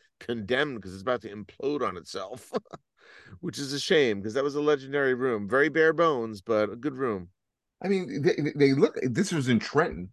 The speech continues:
Speaker 2: and they had, like, bands like Stormtroopers of Death, uh, the Dead Milkmen, you know, and, and, and when, you know when the Dead Milkmen set was?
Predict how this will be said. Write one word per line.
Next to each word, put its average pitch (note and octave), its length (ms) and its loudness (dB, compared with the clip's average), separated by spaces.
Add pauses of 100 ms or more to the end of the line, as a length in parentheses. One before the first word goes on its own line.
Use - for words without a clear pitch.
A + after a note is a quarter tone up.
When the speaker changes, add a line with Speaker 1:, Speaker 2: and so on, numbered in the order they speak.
(760)
Speaker 2:
and A#2 720 4
they A2+ 320 4
had, C#3 400 0
like, F2 240 -4 (480)
bands G#2+ 240 2
like F2 160 -2
Stormtroopers A2 920 0
of D#2 260 -8
Death, B2+ 440 2 (320)
uh, F2+ 260 -2
the F2 120 -4
Dead A2+ 340 4
Milkmen, G2+ 840 2 (300)
you A#2+ 120 4
know, A2 220 2 (520)
and, D#3 140 4
and, E3+ 180 4
and D#3 260 4
when, F#3+ 100 8
you E3+ 60 -2
know F3 100 10
when B3 140 6
the A3 80 6
Dead F3+ 240 6
Milkmen D#3+ 400 2
set - 360 2
was? A3+ 320 0